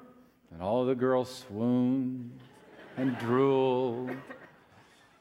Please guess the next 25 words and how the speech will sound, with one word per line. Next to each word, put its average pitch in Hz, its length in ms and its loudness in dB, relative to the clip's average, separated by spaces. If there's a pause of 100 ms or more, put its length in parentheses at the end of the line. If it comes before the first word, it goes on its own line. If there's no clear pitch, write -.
(400)
And 180 100 6
I 226 60 8
went 233 200 2
down 196 240 4
to 175 120 -2
the 170 160 4
athletic 151 500 2
department 185 460 2
and 170 100 0
I 156 60 6
walked 151 340 4
in 143 120 2
the 127 80 0
coach's 127 420 -2
office. 135 380 2
And 185 80 2
sure 311 340 -2
enough, 170 400 0
there 185 160 4
was 233 160 -2
a 254 80 -4
coach 139 420 0
from 135 220 -2
Austin 143 580 -2
College. 170 880 -4